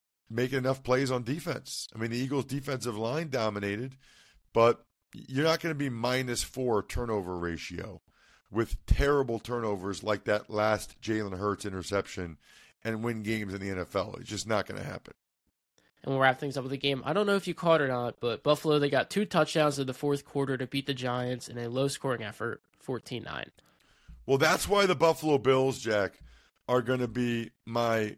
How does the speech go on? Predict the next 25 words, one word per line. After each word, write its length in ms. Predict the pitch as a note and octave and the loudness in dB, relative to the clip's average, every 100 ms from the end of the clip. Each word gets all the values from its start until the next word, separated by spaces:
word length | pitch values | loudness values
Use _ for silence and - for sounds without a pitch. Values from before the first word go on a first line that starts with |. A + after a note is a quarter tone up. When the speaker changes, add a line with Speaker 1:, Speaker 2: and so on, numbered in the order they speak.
| _ | _
Speaker 1:
fourth 400 | - C#3+ C#3+ A2+ | -8 2 2 2
quarter 320 | - C3 G#2 | -2 -2 -2
team 300 | F#2 B2 A2+ | -4 -6 -6
of 60 | F#2 | -4
the 60 | E2+ | -4
week. 300 | F2+ F2 - | -4 -4 -2
They 100 | A#2+ | 2
have 240 | D3 D3+ | 2 0
to 60 | - | -4
be, 140 | F2+ | -4
right? 180 | F2+ G#2+ | 0 2
They 100 | C3+ | 2
didn't 160 | E3 D#3 | 0 -2
score 220 | - C#3 | -2 0
a 60 | |
point 420 | - - G#3+ G3+ - | 0 2 4 4 0
till 140 | G#2+ | -4
the 80 | F2+ | -4
fourth 320 | - F#2+ E2+ | -4 -2 -2
quarter. 380 | - F2 D#2+ F2 - - - - | -4 -6 -8 -12 -16 -20 -20 -2
It's 180 | C3+ - | 0 0
sponsored 600 | - - D#3+ F3+ F3+ E3 | 0 4 4 4 0 0
by 180 | D#3 C#3+ | 4 6
HubSpot 580 | B2 C#3 - C#3+ A#2+ - | 4 2 0 4 4 4
Sales 580 | G#2 F#2 F2 F2 - | 2 2 2 -2 -8